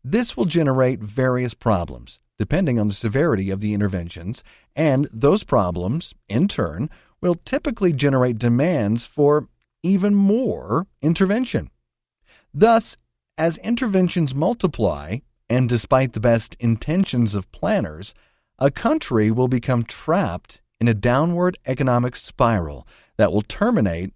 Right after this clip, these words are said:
in a highly regimented economy.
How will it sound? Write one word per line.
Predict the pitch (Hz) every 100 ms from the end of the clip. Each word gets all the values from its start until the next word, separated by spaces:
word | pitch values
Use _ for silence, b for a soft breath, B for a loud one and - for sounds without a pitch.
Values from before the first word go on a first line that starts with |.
| _
in | 110
a | 98
highly | 90 - 135 143 151 165
regimented | 110 117 107 110 107 107 110 -
economy. | 104 110 90 85 71